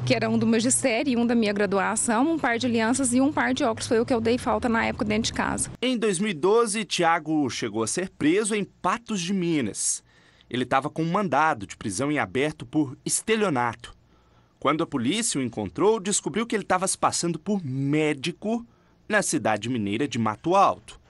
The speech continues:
Speaker 2: Os policiais encontraram com ele um estetoscópio e carimbos que ele utilizava como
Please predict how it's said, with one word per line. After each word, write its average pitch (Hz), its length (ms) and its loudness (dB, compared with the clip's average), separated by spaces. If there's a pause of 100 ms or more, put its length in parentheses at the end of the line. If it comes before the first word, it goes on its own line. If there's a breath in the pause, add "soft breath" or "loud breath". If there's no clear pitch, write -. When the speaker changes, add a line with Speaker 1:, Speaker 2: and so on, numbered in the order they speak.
(240 soft breath)
Speaker 2:
Os - 120 -6
policiais 175 580 0
encontraram 127 640 0
com 98 220 -6
ele 143 260 0
um 139 140 0
estetoscópio 151 1300 -2
e 104 60 -4
carimbos 175 880 -2
que - 140 -8
ele 120 120 -2
utilizava 110 560 -2
como 139 300 -4